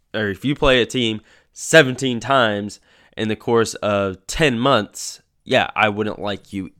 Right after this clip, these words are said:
either. <laughs> Um, so yeah, you know, I didn't expect, you know, things to be pretty in this game,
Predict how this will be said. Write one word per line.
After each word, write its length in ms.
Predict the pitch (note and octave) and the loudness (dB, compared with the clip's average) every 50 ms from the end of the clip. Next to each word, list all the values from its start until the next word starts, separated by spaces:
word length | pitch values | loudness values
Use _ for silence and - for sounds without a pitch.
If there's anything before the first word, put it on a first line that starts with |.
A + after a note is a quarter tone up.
| _ _ - | _ _ -4
either. 400 | D3 D#3+ D3 A#2 F2+ - - _ _ - - - - - - | 0 2 2 2 0 -4 -14 _ _ -20 -20 -20 -18 -8 -4
<laughs> 120 | - - - | -4 2 4
Um, 440 | D#3 C#3 B2 A#2 G#2+ G2+ F#2+ F2+ - _ - - - - _ | 6 6 6 6 4 2 -2 -6 -12 _ -20 -20 -20 -20 _
so 220 | - - B2 A#2+ A#2 | -4 0 4 4 4
yeah, 340 | A2+ G#2+ B2+ B2 G#2 E2+ - _ _ _ _ _ _ | 4 4 4 4 4 2 0 _ _ _ _ _ _
you 140 | C3+ C#3 C3 | 0 2 2
know, 100 | B2 - | 2 4
I 140 | - C3 C#3 | 4 2 2
didn't 320 | C#3 C3 C3+ B2+ B2+ A#2+ | 2 2 0 0 0 -2
expect, 600 | A2 - - - - - G#2 G#2 G2+ - - - | -2 -4 -8 -8 -4 -2 -2 -2 -2 -4 -8 -12
you 180 | G2+ F2+ G#2 G2 | -10 -8 -6 -6
know, 160 | F#2+ F#2+ F#2 | -4 -6 -8
things 520 | F#2 - G#2 G2 F#2 F#2+ F#2+ F2 - - - | -8 -8 -8 -6 -6 -6 -8 -10 -10 -10 -10
to 120 | - F#2+ | -8 -8
be 400 | F2 E2+ F#2+ F#2 F2+ F2+ E2+ - _ _ _ | -8 -6 -6 -6 -6 -8 -10 -12 _ _ _
pretty 460 | - - - D3 C3 A2 G2 F#2 F2 - - - | -8 -2 2 2 4 4 2 -2 -6 -10 -10 -8
in 200 | G#2+ G2+ G2 F#2+ | -8 -6 -6 -8
this 300 | F#2 F#2 F2+ - - - | -10 -10 -10 -12 -12 -10
game, 360 | - G#2 F#2 D#2+ C#2+ C#2 | -8 -8 -8 -8 -10 -14